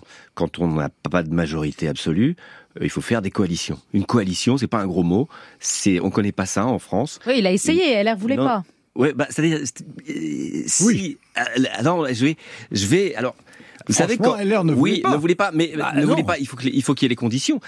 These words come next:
Speaker 1: Euh, moi, je suis pas spécialement, euh, favorable à une, une coalition L R, euh, les macronistes. C'est parce que ça penche pas en, par rapport à ce que je pense, mais,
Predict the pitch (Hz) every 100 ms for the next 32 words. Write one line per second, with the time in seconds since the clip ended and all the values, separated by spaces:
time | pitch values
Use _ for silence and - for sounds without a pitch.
0 | - 135 - 110 101 98 104 120 - 113
1 | 113 110 110 110 123 117 95 92 - 104
2 | 101 117 101 104 98 110 95 104 98 104
3 | - 123 98 98 110 95 85 - - 107
4 | - 92 87 85 82 78 78 80 90 90
5 | 92 - 180 214 - 101 107 - 92 -
6 | _ - 80 104 - - 110 92 - 101
7 | 82 92 87 _ 87 87 87 90 135 -
8 | 208 175 143